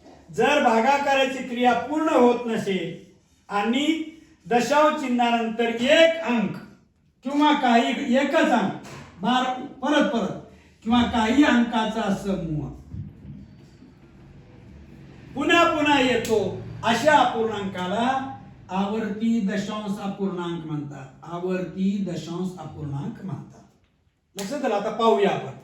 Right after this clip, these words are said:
आवर्ती दशांश अपूर्णांक कोणता आहे ते पाहूया नीट. आता हे पहा, साधं तुम्हाला एक उदाहरण सांगतो.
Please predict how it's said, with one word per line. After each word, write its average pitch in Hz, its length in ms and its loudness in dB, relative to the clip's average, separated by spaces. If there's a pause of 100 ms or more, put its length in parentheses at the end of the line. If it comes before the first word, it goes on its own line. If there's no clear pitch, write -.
(340)
आवर्ती 233 420 2
दशांश 214 400 0
अपूर्णांक 196 460 2
कोणता 180 280 -2
आहे 170 120 -6
ते 160 100 -10
पाहूया 135 360 -8 (280)
नीट. 196 300 -4
आता - 160 -10 (500)
हे 185 160 -2
पहा, 147 180 -8 (1500)
साधं 247 520 -2
तुम्हाला 202 240 -4
एक 190 160 -6
उदाहरण 165 240 -8
सांगतो. 147 180 -10